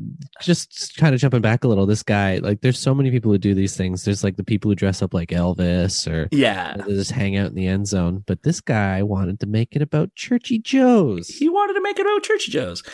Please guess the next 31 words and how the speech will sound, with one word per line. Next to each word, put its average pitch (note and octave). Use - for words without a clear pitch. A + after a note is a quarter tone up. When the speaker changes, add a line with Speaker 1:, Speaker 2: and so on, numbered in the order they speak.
Speaker 2:
So, G#3+
yeah, A#3+
he C3+
made C#3+
up -
his C#3
sign, A3
and C#3
then B2
he B2
went B2+
to B2
another B2
sporting F3+
event D#3
and E3
held C#3
up -
the E3
sign. B2
And, G#2+
uh, G#2+
he F#3
started -
just -
going E3
around B2+
to -
any F#3+
sporting D#3+
event C#3